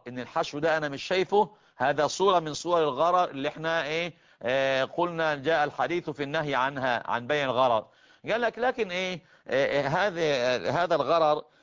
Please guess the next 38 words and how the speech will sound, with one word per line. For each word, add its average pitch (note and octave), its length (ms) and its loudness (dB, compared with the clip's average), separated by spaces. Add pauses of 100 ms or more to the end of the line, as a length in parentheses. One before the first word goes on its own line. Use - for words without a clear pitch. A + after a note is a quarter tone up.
شيء - 240 -4
حقير D#3+ 500 -2
تافه، D3+ 500 0 (320)
آه، B2 760 4
يعني A#2+ 360 -2
مش D#3 240 -6
هيضر F#3+ 440 2
في D3+ 140 -2
قيمة E3+ 420 -2
الإيه، C#3 360 0
في C3 180 -4
قيمة D#3+ 380 -2
الجبة. A#2 540 0 (380)
يعني F#3 220 0
أنا F#3+ 260 -2
مثلا E3+ 280 0
لو D3+ 160 2
قدرت C#3 560 0
إن C3+ 100 -10
الحشو C#3+ 440 -2
ده C3+ 120 2
مثلا C3+ 460 0 (380)
يساوي D#3+ 420 0
خمس C#3+ 360 -2
قروش، C#3+ 560 0 (240)
ها، C#3+ 100 0
وبعدين D#3+ 400 0
طلع D#3 200 2
يساوي C#3 300 -2
تلاتة C3+ 400 0
أو B2 120 0
اتنين، E3 460 -6 (220)
ما B2+ 100 -2
فيش D3+ 260 -2
مشكلة C#3 420 0
دي. A2+ 180 -8
فهذا C3+ 580 0
إيه، D#3 300 -2